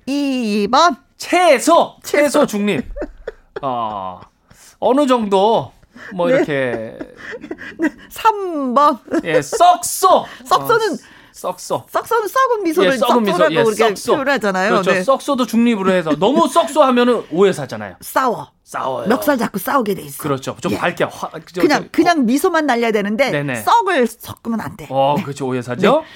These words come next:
Speaker 1: 자, 오, 아니, 그 사 번이구나.
Speaker 2: 네.
Speaker 1: 사 번.
Speaker 2: 탄소.
Speaker 1: 탄소.
Speaker 2: 탄소.
Speaker 1: 탄소.
Speaker 2: 네, 탄소.
Speaker 1: 탄소.
Speaker 2: <laughs> 탄소.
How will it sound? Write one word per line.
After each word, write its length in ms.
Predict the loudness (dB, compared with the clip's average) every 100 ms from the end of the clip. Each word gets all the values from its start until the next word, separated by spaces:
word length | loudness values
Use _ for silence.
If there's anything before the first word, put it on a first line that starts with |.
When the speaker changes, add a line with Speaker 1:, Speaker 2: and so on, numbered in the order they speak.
| -20 -20 -12
Speaker 1:
자, 140 | -10 -10 -12 -20 _
오, 840 | 4 6 6 6 4 2 4 2 0 -6 _
아니, 220 | -2 0 -2
그 100 | -6
사 200 | -6 -2
번이구나. 340 | -2 -2 -4
Speaker 2:
네. 60 | -4
Speaker 1:
사 760 | -4 0 2 4 2 2 0 2
번. 220 | 2 2 -2 _ _
Speaker 2:
탄소. 920 | -2 2 4 2 0 -2 2 4 4
Speaker 1:
탄소. 360 | 4 2 2 0 _ _ _ _ _ _ _
Speaker 2:
탄소. 600 | -2 0 0 2 2 0 _
Speaker 1:
탄소. 400 | -4 -2 0 -2 -2
Speaker 2:
네, 180 | -6
탄소. 600 | -4 -4 -4 -4 -6 -6 _ _ _
Speaker 1:
탄소. 320 | -6 0 2 0 -2 -6
Speaker 2:
<laughs> 200 | -4 0
탄소. 380 | 2 2 2